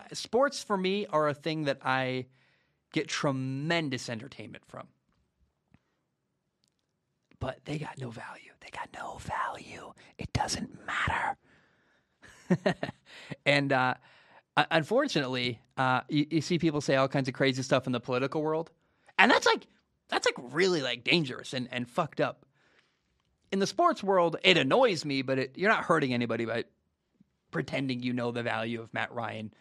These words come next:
It, it's like, "Eh, well, you know, eh, no one's getting hurt, thank God." But, um, I, I, you know, I, I just, I, I watched a movie called Don't Look Up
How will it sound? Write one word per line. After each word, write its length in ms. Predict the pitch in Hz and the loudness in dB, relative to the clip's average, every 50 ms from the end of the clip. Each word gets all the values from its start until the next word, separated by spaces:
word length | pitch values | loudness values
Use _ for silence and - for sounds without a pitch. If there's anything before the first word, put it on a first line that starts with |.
| _ _ _ - | _ _ _ -6
It, 220 | 117 117 113 - 139 | -6 -6 -6 -8 -10
it's 100 | 165 - | -8 -8
like, 140 | 147 147 - | -6 -4 -2
"Eh, 200 | 311 302 262 - | -2 -4 -4 -4
well, 180 | - 143 151 156 _ _ | -8 -10 -14 -18 _ _
you 80 | - 127 | -16 -16
know, 60 | 135 - _ - | -16 -18 _ -20
eh, 240 | 214 220 - - - 185 - | -18 -16 -16 -16 -16 -12 -2
no 120 | 180 202 208 | 0 2 2
one's 140 | 196 165 | 2 2
getting 200 | - 190 165 139 | 2 2 2 2
hurt, 280 | 120 - 143 127 117 - - | 0 0 -2 -2 -2 -4 -6
thank 200 | - 120 113 117 | -4 -4 -4 -2
God." 220 | 120 110 107 - - | -4 -4 -6 -8 -12
But, 160 | - 113 - _ _ _ _ _ _ _ _ _ | -14 -14 -14 _ _ _ _ _ _ _ _ _
um, 280 | - 117 113 110 110 110 | -2 -2 -2 -2 -4 -2
I, 140 | - 127 131 - - | 0 0 0 2 2
I, 20 | |
you 120 | 147 151 160 | 2 4 4
know, 60 | 160 | 4
I, 200 | 151 143 - 135 | 4 4 2 0
I 40 | 135 | -2
just, 340 | 139 170 151 - - - _ _ _ _ _ _ _ _ _ _ _ - | -2 -2 -6 -6 -10 -18 _ _ _ _ _ _ _ _ _ _ _ 0
I, 80 | - 143 | 2 2
I 160 | - - 156 | 4 4 4
watched 320 | 151 165 165 160 - - | 4 4 4 2 0 0
a 40 | 147 | 0
movie 300 | 135 135 143 135 139 131 | 0 0 0 0 -2 -4
called 440 | 131 - 131 120 117 113 117 113 - - | -2 -2 -2 0 0 -2 -4 -6 -6 -2
Don't 220 | 139 147 143 147 | 0 0 2 2
Look 160 | 147 127 - 135 | 0 -2 0 0
Up 200 | 113 101 - | 0 -2 -4